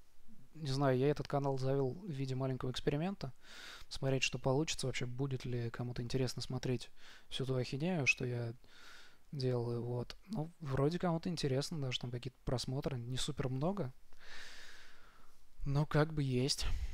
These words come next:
Ну, вот, буду дальше снимать. В общем, спасибо за поддержку такую. Не знаю, может, вы не планировали поддерживать.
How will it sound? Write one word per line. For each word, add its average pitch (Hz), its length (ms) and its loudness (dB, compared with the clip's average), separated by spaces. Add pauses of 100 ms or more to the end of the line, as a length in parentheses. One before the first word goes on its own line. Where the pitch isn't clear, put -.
(180)
Ну, 127 480 0
вот, 123 120 0
буду 143 240 0
дальше 131 360 2
снимать. 120 400 -2 (580)
В 147 80 0
общем, 135 320 2 (280)
спасибо 139 460 2
за 127 120 -2
поддержку 139 600 2
такую. 131 460 0
Не 143 120 -4
знаю, 131 200 0
может, 127 200 2
вы 135 260 2
не 143 220 0
планировали 143 480 2
поддерживать. 127 640 0